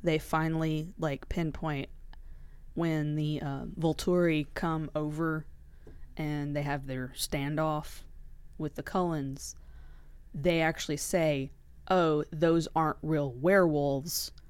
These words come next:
Those are shapeshifters," or I forget exactly what they call 'em, but they're like, "They aren't werewolves." So they do point it out.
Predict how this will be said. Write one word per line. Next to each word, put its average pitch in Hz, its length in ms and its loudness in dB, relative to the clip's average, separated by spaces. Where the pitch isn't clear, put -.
Those 156 680 2
are 123 420 -4
shapeshifters," 139 840 0
or 127 160 -4
I 131 80 -2
forget 131 400 -6
exactly 139 440 -2
what 131 160 -4
they 123 100 -2
call 156 320 0
'em, 139 120 -4
but 139 140 -8
they're 147 120 -2
like, 127 380 -6
"They 160 200 0
aren't 139 300 0
werewolves." - 800 2
So 180 160 6
they 175 200 8
do 247 340 6
point 180 300 2
it - 140 -8
out. 143 500 0